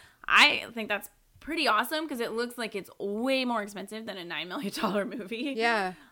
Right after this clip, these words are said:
Speaker 2: Wow.
Speaker 1: It's, like, to me, really pretty to look at, and it's, like, really moody.
Speaker 2: Mm-hmm.
Speaker 1: Um, like,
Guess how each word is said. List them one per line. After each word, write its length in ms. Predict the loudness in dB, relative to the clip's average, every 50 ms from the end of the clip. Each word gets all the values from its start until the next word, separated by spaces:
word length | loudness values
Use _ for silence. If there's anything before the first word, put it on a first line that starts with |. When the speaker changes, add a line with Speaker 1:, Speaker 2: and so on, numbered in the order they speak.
| _ _ _ _ _ _ 0
Speaker 2:
Wow. 220 | 2 2 2 2
Speaker 1:
It's, 100 | 0 2
like, 400 | 4 4 4 2 0 -4 -14 -16 -10
to 120 | -6 -4
me, 220 | -2 -2 0 -2 -2
really 560 | -2 -4 -6 -6 -4 -2 0 0 2 0 0
pretty 380 | -2 -4 -6 -4 -4 -4 -4 -4
to 80 | -4 -6
look 240 | -6 -8 -4 0
at, 400 | 2 4 6 6 6 4 2 0 -4 -6
and 200 | -4 -4 -2 -2
it's, 380 | -4 -6 -8 -10 -16 -18 -14 -10 -4
like, 240 | -2 0 0 -2 -2
really 320 | -2 -2 -2 -2 -2 -4
moody. 760 | -6 -8 -8 -8 -8 -6 -6 -6 -4 -2 -2 -2 -2 -2 -4 -6 -8 -14 -20 -20 -20 -20 _ _ _ 2
Speaker 2:
Mm-hmm. 20 |
Speaker 1:
Um, 560 | 4 6 6 4 2 0 -2 -6 -10 -14 -18 -20 _ _ _ _ _ _ -20 -20 _ _ _ _ _ _ _ _ _ _
like, 320 | -6 -2 -2 -2 -2 -2